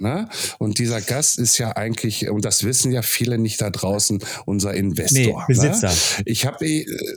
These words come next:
Speaker 1: äh, Besitzer. Ja, na ja, Besitzer, Investor halt in dem Sinne. Und ich hab ihm ja jetzt die eins Komma fünf Millionen wieder zurücküberwiesen. Deswegen gehört ja uns der Podcast wieder.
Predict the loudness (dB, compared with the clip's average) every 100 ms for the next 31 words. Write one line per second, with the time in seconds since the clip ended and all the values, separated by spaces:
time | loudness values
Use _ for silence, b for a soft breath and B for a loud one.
0 | -10 -4 -2 0 2 2 0 0 -2 -4
1 | -2 -2 -2 -4 -4 -2 0 2 2 2
2 | 0 0 0 0 0 0 -2 -2 -4 -2
3 | 0 0 0 0 -2 -2 -4 -6 B B
4 | -4 -2 -2 -2 -2 -2 -2 -2 -2 -2
5 | -2 0 0 0 0 -2 0 -2 0 -2
6 | -2 0 0 0 0 0 0 -2 -2 0
7 | -2 -2 -4 0 2 2 2 2 2 0
8 | 0 -2 -2 0 0 -2 -4 -4 -6 -4
9 | -2 0 -2